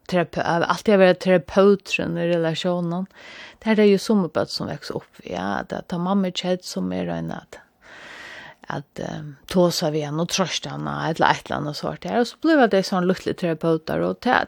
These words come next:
det kan man ganska, på en måte, ta vissa vågar i lövnarna, alltså att,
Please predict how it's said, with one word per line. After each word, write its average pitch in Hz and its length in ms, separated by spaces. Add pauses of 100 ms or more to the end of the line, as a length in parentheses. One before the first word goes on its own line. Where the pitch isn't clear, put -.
det 269 200
kan 220 160
man 180 120
ganska, 175 400 (580)
på 185 80
en 190 120
måte, 180 380
ta 180 100
vissa 165 440
vågar 151 360
i 139 140
lövnarna, 165 720
alltså - 220
att, - 240